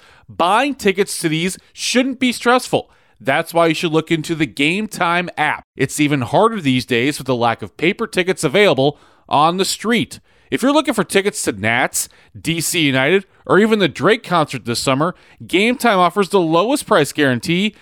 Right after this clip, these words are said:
event cancellation protection, and job loss protection. Game Time is the place for last-minute ticket deals. Forget planning months in advance. Game Time has deals on tickets right up to the day of the event.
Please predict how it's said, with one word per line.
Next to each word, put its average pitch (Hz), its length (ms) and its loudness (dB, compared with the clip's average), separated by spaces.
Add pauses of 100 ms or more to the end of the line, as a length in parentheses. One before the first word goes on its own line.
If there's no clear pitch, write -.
(180)
event 190 320 0
cancellation 190 640 -2
protection, 147 560 -2 (300)
and 208 220 2
job 214 340 2
loss 185 260 2
protection. 143 600 0 (180)
Game 214 300 2
Time 208 280 0
is 175 120 -4
the 175 80 0
place 180 260 2
for 214 160 2
last-minute 165 680 0
ticket 165 300 -2
deals. 135 400 -2 (240)
Forget 208 460 0
planning 214 340 -2
months 185 240 0
in 233 80 -2
advance. 190 500 0 (220)
Game 185 260 0
Time 226 260 0
has 208 180 -4
deals 160 380 2
on 139 220 -2
tickets 170 440 -4
right 151 440 -2
up 185 200 2
to 196 100 -6
the 185 100 -8
day 147 260 0
of 165 80 0
the 175 120 -2
event. 202 440 -2